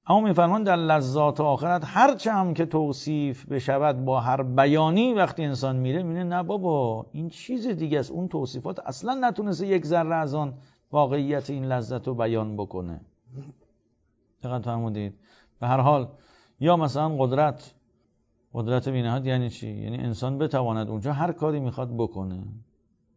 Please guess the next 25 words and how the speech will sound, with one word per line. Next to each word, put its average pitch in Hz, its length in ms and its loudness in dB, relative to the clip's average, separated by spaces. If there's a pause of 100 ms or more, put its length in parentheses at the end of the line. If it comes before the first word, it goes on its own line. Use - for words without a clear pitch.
(240)
نه 143 100 -2
خلاف 165 460 2 (600)
حکمت 120 480 -4
و 113 100 -4
مصلحت 110 540 -6
ها. 110 280 -10 (540)
قدرت 110 360 -4
بی‌نهایت 110 420 -4
داره 185 380 -2 (840)
که 110 120 -6
می‌تونه 156 580 -2 (420)
در 107 180 -6
واقع 107 380 -4 (600)
مثلاً 120 520 -2 (140)
هر 135 240 -2
چیزی 170 320 -4
رو 175 60 -2
که 170 140 -2
حکمت 117 560 -4
هست، - 580 -6 (300)
به - 100 -14
اقتضاعش 127 840 0
هست 175 320 -2
انجام 123 440 -2
بده. 104 280 -10